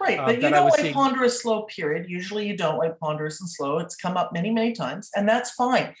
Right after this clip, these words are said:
Speaker 1: We all have different tastes, and we
Speaker 2: Yes,
Speaker 1: all
Speaker 2: we
Speaker 1: have
Speaker 2: do.
Speaker 1: different styles.
Speaker 2: As I, and I, and, and I,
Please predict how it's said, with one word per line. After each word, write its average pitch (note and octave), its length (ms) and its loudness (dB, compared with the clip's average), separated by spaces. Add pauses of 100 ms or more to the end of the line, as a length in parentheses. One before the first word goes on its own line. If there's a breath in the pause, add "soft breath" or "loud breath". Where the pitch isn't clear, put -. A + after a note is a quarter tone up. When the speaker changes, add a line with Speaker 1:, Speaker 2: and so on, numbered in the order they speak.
(140 loud breath)
Speaker 1:
We G#3 160 0
all G#3+ 220 4
have A3 180 2
different G#3+ 340 -10
tastes, E3 340 -6
and E3+ 100 -4
we D#3 80 -4
Speaker 2:
Yes, D#3 80 2
Speaker 1:
all E3 100 0
Speaker 2:
we - 0 -
Speaker 1:
have E3+ 100 2
Speaker 2:
do. D4+ 80 2
Speaker 1:
different E3 300 -2
styles. G3+ 320 2
Speaker 2:
As G#3+ 160 2
I, G#3 220 4
and G3 200 2
I, F3+ 100 6
and, F3 300 -8
and E3 180 -2
I, D#3 160 2